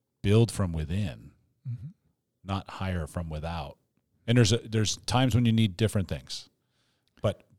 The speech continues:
Speaker 1: but we had, um, <laughs>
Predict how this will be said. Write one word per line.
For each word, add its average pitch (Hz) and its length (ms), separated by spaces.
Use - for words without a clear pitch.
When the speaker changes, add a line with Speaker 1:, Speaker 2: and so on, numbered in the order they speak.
Speaker 1:
but 104 160
we 123 180
had, 104 460
um, 85 560
<laughs> 90 60